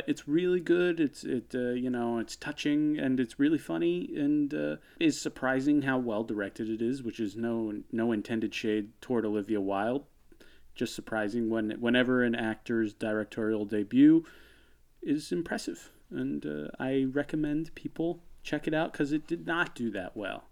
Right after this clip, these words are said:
when it was released. Sasha, anything that you'd like to direct our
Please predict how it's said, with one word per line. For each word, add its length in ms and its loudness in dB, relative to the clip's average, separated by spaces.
when 160 -6
it 80 -10
was 160 -10
released. 580 -14
Sasha, 840 8
anything 560 6
that 140 8
you'd 340 6
like 360 6
to 160 -2
direct 480 0
our 320 0